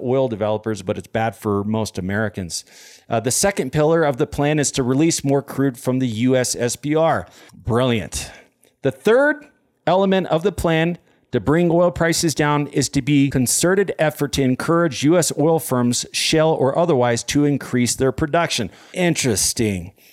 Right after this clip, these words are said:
So he wants us to increase oil production. All the while, you've got these overreaching o-, regulatory agencies reducing the ability to develop oil and gas fields, reducing the federal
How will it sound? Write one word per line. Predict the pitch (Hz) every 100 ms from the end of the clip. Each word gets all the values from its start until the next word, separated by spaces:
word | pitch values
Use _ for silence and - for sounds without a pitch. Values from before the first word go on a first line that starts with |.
| -
So | - 175 170
he | 170
wants | 185 180 233 233 220
us | 190 -
to | 165
increase | 165 156 - - 190 247 - - 123
oil | 190 220
production. | 220 226 139 92 - 147 196 - _ _ - _ _ -
All | 160 202
the | 202
while, | 175 165 170 165 - - -
you've | 151 156
got | 175 165 170
these | 156 143 123 _
overreaching | 175 196 214 220 202 143 160 170 - 165 165 -
o-, | 170 180 -
regulatory | 131 147 196 202 190 - 175 165 -
agencies | 147 170 160 151 - - 110 110 123
reducing | 123 104 147 190 - 147 139
the | 127 127
ability | 113 107 160 143 123 120 120 - - _ -
to | 143 139
develop | 131 101 135 143 139
oil | - 139 135
and | 120
gas | 127 139 151
fields, | - 110 104 95
reducing | 107 107 117 180 - 170 143
the |
federal | - 160 160 135 160 156